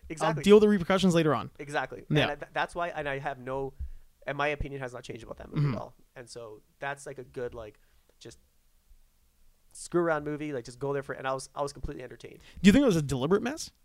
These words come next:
Speaker 2: or do you think that was, like, was there really that much studio interference from David Ayer, like, to, towards him?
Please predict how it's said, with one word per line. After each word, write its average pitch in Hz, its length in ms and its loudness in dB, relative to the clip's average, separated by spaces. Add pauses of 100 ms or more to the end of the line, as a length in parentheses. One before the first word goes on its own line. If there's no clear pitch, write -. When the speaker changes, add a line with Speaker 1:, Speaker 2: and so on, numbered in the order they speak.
(140)
Speaker 2:
or 160 100 0
do 156 80 4
you 175 40 6
think 175 200 0
that 160 100 4
was, 147 140 4
like, 143 300 -2 (420)
was 214 340 6
there 285 200 4
really 196 380 6
that 160 320 2
much 156 520 0 (240)
studio 175 520 4
interference 147 500 0
from 143 140 -2
David 139 240 0
Ayer, 120 340 -2 (460)
like, 175 180 2
to, 214 180 8
towards 175 500 2
him? 123 300 -8